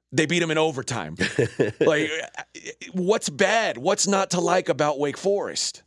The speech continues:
Speaker 2: I, I don't get it. Uh, maybe it's just a lot of love for Malik Cunningham. That's about it. I, I don't, I, I don't see it because I think Wake Forest is a much better team. I think Sam Hartman's a, a, a future N F L quarterback.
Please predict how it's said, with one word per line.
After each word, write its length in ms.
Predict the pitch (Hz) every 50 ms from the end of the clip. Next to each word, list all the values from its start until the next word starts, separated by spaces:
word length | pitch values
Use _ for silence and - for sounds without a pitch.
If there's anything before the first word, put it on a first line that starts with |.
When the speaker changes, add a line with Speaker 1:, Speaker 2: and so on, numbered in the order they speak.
| _ -
Speaker 2:
I, 200 | 95 101 101 104
I 120 | 92 104 107
don't 160 | 107 98 95
get 200 | 90 95 92 90
it. 200 | 85 87 - - 95 98 90 95
Uh, 20 |
maybe 300 | 95 104 110 120 127 127
it's 180 | 120 - - -
just 240 | 127 120 110 -
a 60 | - 85
lot 420 | 82 85 85 87 82 85 92 107
of 100 | 117 107
love 520 | 92 92 90 90 95 107 117 120 120 - _ _
for 460 | _ - - - 101 92 90 90 90 85
Malik 400 | 87 92 92 90 90 107 - -
Cunningham. 600 | - 92 90 107 123 131 147 147 165 196 - - _ _ _ _ _ _ _ _ _ _ _ _ _ -
That's 240 | - 92 - -
about 220 | 92 90 117 117 101
it. 220 | 101 131 - - _ _ _ _ _ _ _ _ _ _ _ _ -
I, 260 | 90 98 87 80 98
I 20 |
don't, 520 | 107 107 104 104 104 - - - - - - - -
I, 120 | 87 95 -
I 140 | 90 101 107
don't 220 | 113 117 113 98
see 260 | - - 113 113 131
it 100 | 139 - -
because 500 | 98 - - 110 101 101 98 - - - _ _ _ _ _ _ _
I 160 | - 87 101
think 180 | - 135 123 92
Wake 200 | 92 107 113 -
Forest 320 | - 110 113 117 123 107
is 60 | 98 95
a 60 | 87
much 260 | 95 107 113 - -
better 180 | 135 120 117 101
team. 220 | - 117 117 131
I 60 | 135
think 200 | - - 90 82
Sam 300 | - - - 92 107 101
Hartman's 480 | 87 98 98 104 - 117 127 127 110 107
a, 300 | 92 87 - 82 87 87 - -
a, 120 | 85 90 -
a 60 | - -
future 380 | - - 110 107 - 120 107
N 140 | 87 98 98
F 160 | 104 101 -
L 120 | 117 104 101
quarterback. 600 | - - 98 98 113 110 139 147 156 - -